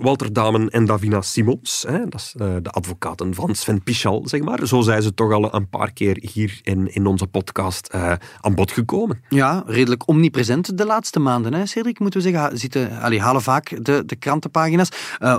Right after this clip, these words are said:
Speaker 2: eerder deze week ook nog de advocaten, eh, van R C A Anderlecht.
Speaker 1: De voetbalclub.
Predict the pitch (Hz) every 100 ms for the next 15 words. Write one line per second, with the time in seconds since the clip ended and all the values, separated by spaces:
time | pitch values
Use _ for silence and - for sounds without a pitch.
0 | 117 147 135 123 120 117 120 120 98 107
1 | 110 - 131 117 - 110 117 123 110 107
2 | - 113 101 95 104 101 95 - 147 165
3 | - 110 98 101 147 190 - _ - 120
4 | 95 85 82 - 90 - -